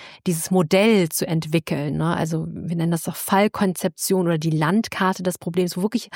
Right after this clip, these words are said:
aufgeschrieben wird, aha, innerer Kritiker oder Elternmodi, ne? Kindmodi, wie wird das erlebt? Was sind da für Botschaften? Ist es so, du bist so ein Versager, du kannst nichts, du bist dumm?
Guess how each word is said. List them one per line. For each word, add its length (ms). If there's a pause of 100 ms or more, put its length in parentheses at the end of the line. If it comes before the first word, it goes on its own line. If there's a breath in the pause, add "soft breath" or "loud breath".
(320 loud breath)
aufgeschrieben 480
wird, 160
aha, 360 (420 loud breath)
innerer 300
Kritiker 920
oder 340
Elternmodi, 920
ne? 320 (340 loud breath)
Kindmodi, 640
wie 220
wird 180
das 120
erlebt? 360
Was 140
sind 160
da 60
für 140
Botschaften? 540
Ist 80
es 180
so, 120
du 120
bist 220
so 80
ein 60
Versager, 560
du 100
kannst 340
nichts, 160
du 60
bist 220
dumm? 240